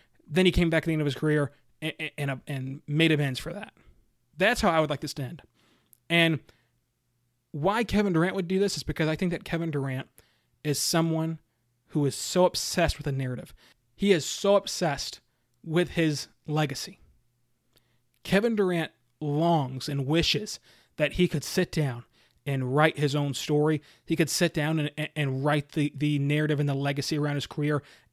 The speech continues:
a-, and write his own path in N B A history. He wishes that to be the case. He cares more about what the people watching the N B A think of him than anyone in the N B A right now.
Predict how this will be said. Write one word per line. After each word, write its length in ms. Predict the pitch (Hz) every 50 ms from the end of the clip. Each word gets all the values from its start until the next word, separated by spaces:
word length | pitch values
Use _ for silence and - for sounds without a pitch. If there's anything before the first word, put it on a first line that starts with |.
| _ -
a-, 240 | - - - - - -
and 320 | 165 160 151 143 139 139
write 240 | 156 170 165 170 -
his 240 | 131 143 160 147 131
own 220 | 151 151 160 156
path 440 | 143 - - - 147 147 151 151 -
in 140 | 151 147 143
N 100 | 147 151
B 120 | 135 143
A 80 | 147 135
history. 420 | 131 147 - - - 156 151 147 - _ _ _ _ _ _ _ _ _ _ _ _ _ _ _ _ _
He 200 | _ - 185 185
wishes 340 | 160 151 190 185 - 170 147
that 240 | 135 139 - - -
to 60 | 139
be 60 | 143
the 80 | 139 127
case. 360 | - 147 120 117 - - - - _ _ _ _ _ _ _ _ _ _ _ _ _ _ _ _ _ _ _ _ _ _ _ _ _ _ _
He 200 | - 190 226 208
cares 380 | - - 208 196 190 180 -
more 480 | 160 151 156 160 165 170 175 185 180 - - _ _ _ _ _ -
about 340 | 156 143 160 160 156 - -
what 260 | 151 160 151 - -
the 140 | 156 147 131
people 520 | - - 170 160 - 170 165 156 143 - _ _ _ _ _ _ _ -
watching 500 | - 139 135 151 151 156 - - 180 165
the 80 | 160 160
N 80 | 156 151
B 100 | 160 160
A 40 |
think 200 | 147 - 160 156
of 60 | 160 147
him 180 | 175 175 165 - _ _ _ _ _ _ _
than 160 | 151 156 156
anyone 340 | 156 156 165 160 156 156 151
in 60 | 151
the 80 | 151 151
N 100 | 147 143
B 100 | 135 143
A 80 | 131 -
right 100 | 202 165
now. 120 | 147 -